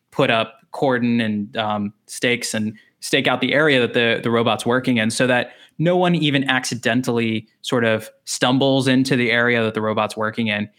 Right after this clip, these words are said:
even though we trust the robot to see the person and stop and all of that.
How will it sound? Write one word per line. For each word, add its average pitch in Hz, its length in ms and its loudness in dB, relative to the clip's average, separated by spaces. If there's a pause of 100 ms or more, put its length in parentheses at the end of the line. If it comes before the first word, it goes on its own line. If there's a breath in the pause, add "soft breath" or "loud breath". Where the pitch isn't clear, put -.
even 190 360 4
though 147 220 4
we 135 140 4
trust 135 380 -2
the 131 60 0
robot 117 360 2
to 117 80 -10
see 127 220 -4
the 123 80 -2
person 123 420 -2
and 113 140 -4
stop 110 420 -2
and 107 200 -6
all 120 200 0
of 123 100 -4
that. 104 280 -2